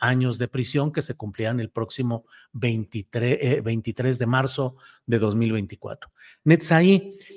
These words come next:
en las diligencias en las que habrás participado, en lo que viste, en lo que conociste, eh, ¿qué tanta es la contundencia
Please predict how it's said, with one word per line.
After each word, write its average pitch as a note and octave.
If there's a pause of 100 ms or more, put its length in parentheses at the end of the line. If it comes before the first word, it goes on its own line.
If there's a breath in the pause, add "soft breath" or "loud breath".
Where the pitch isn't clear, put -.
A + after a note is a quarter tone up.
en E3+
las E3
diligencias E3+
en B2
las A#2+
que B2
habrás B2
participado, B2
en A2+
lo A2
que A2
viste, D3
en A2+
lo A2
que A#2+
conociste, A#2 (480 soft breath)
eh, D#3+ (180)
¿qué G3+
tanta G3+
es D#3+
la E3+
contundencia E3